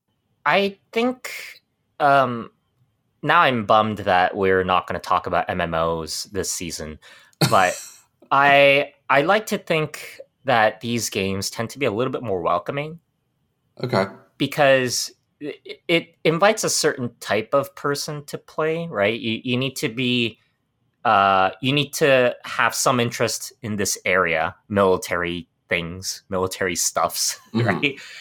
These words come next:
Speaker 1: Um, and I, I think that, uh, because the communities tend to be a little bit smaller than other games, right? You're not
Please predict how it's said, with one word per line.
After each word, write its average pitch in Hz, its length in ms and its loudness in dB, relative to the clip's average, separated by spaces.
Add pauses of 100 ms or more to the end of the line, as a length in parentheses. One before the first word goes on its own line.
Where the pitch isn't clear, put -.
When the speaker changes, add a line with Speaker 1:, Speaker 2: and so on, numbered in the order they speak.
(220)
Speaker 1:
Um, 98 560 0 (460)
and 113 640 2
I, 123 300 2 (180)
I 127 80 2
think 160 300 -4 (300)
that, 113 360 2 (280)
uh, 104 540 4
because 160 280 0
the 131 60 -8
communities 156 680 0
tend 127 240 -2
to - 60 -12
be 123 80 2
a 110 60 4
little 104 200 0
bit 95 100 -6
smaller 92 400 2
than 90 160 -2
other 90 220 0
games, 78 340 -14
right? 87 140 -4
You're 92 80 -8
not 95 240 0